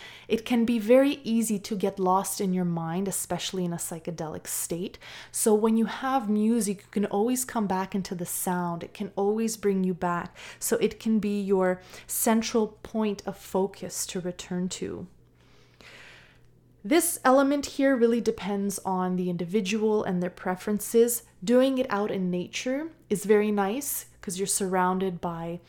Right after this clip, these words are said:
fresh air, you know, um, preferably during the daytime, 'cause it's more safe and comfortable,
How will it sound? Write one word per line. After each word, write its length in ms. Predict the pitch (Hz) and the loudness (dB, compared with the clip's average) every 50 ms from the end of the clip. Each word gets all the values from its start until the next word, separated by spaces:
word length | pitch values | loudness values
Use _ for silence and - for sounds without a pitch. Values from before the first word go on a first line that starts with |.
| - - - - - - - - _ | -20 -20 -20 -20 -20 -20 -20 -20 _
fresh 380 | - - - 180 175 - - - - | -10 -6 -4 -4 -2 -2 -4 0 2
air, 500 | 254 233 226 220 220 214 220 220 220 - - - - - | 4 4 6 6 4 4 4 2 -2 -6 -16 -20 -20 -8
you 140 | - 202 202 | -2 0 2
know, 420 | 196 196 196 190 190 185 190 190 190 - - - - | 4 4 4 4 4 4 2 0 -4 -14 -10 -4 -2
um, 360 | 190 185 180 175 175 170 - - - - - _ _ | 0 0 0 -2 -4 -6 -8 -12 -20 -20 -20 _ _
preferably 560 | 240 226 233 - 247 226 226 220 226 226 214 | -2 -2 4 8 10 10 10 10 8 2 2
during 320 | 185 208 196 190 185 175 | 4 4 4 4 4 2
the 60 | 175 | 0
daytime, 640 | 175 170 - 247 240 240 240 - 220 226 214 214 214 | 0 0 2 4 4 4 4 0 0 2 2 2 2
'cause 220 | - 220 208 180 | 0 -2 0 0
it's 160 | 202 202 - | -2 -2 0
more 120 | 214 202 202 | 0 0 0
safe 340 | 196 - - 185 180 175 - | 0 0 -2 -2 -2 -2 -4
and 100 | 196 185 | -4 -4
comfortable, 680 | - - - 185 180 - - 202 185 190 185 185 185 185 | -4 -2 -4 -4 -4 -2 -4 -2 0 2 0 0 0 -2